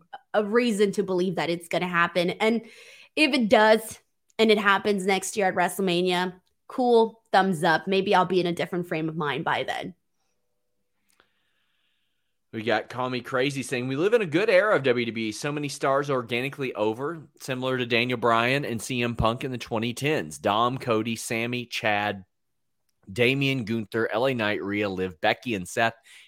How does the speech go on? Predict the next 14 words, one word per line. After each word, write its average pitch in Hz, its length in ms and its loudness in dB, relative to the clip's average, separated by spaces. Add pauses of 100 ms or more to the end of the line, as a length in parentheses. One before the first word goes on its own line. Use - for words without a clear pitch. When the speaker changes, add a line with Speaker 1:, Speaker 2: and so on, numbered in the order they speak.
(100)
Speaker 2:
Any 147 220 2
I'm 135 140 2
missing? 208 400 0
Next 170 260 -2
gen 135 200 2
of 120 100 -4
W 120 220 0
W 113 180 -2
E 123 60 2
is 107 100 -4
in 110 140 -4
good 101 180 -2
hands." 87 400 -10 (340)
There 151 220 4